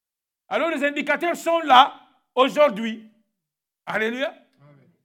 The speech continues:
Speaker 1: Les indicateurs sont là aujourd'hui pour que tu saches, hum, quelle heure est-il. Alléluia.
Speaker 2: Amen.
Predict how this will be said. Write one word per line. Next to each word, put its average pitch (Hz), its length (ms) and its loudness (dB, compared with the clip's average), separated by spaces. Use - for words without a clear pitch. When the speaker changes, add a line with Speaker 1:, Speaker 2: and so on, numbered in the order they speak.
Speaker 1:
Les 247 420 -6
indicateurs 277 760 -4
sont 254 300 -8
là 294 360 -2
aujourd'hui 240 800 -10
pour 240 240 -8
que 233 100 -10
tu 208 180 -14
saches, - 400 -8
hum, 330 360 -8
quelle 220 240 0
heure 214 160 2
est-il. 175 540 -6
Alléluia. 208 500 -8
Speaker 2:
Amen. 143 260 -20